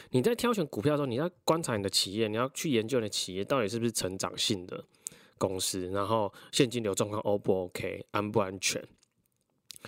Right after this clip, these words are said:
然后再去投入嘛。那，那如果说这些都是你觉得你和评估过是很，很安全的，然后都是很没有问题的。那请问你放个三天四天连假，到底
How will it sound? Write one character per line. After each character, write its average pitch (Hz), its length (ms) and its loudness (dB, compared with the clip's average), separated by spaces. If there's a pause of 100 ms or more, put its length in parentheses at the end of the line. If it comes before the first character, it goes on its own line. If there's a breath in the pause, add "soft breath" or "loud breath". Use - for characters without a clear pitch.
(180 loud breath)
然 104 140 2
后 104 60 2
再 120 120 0
去 110 100 -4
投 95 280 -6
入 104 200 0
嘛。 - 140 -8 (580 loud breath)
那， 160 140 2
那 160 120 2
如 143 140 2
果 117 220 2
说 120 200 2
这 131 100 0
些 131 80 2
都 127 80 2
是 117 140 0
你 98 120 -2
觉 104 120 -4
得 98 240 2
你 95 160 -6
和 101 480 2
评 107 220 -2
估 120 160 4
过 117 140 4
是 95 120 -2
很， 107 160 0
很 101 140 -10
安 127 180 0
全 95 240 -2
的， 98 120 0
然 95 100 -6
后 107 180 0 (640 loud breath)
都 110 120 2
是 110 160 0
很 87 80 -2
没 92 140 -2
有 104 80 4
问 107 220 4
题 - 220 -8
的。 - 180 -8
那 139 120 2
请 107 200 2
问 123 240 2
你 107 120 -6
放 120 240 0
个 107 100 0
三 110 220 0
天 110 180 0
四 110 160 0
天 101 420 -4
连 90 320 -2
假， 101 220 2
到 101 180 0
底 62 220 -14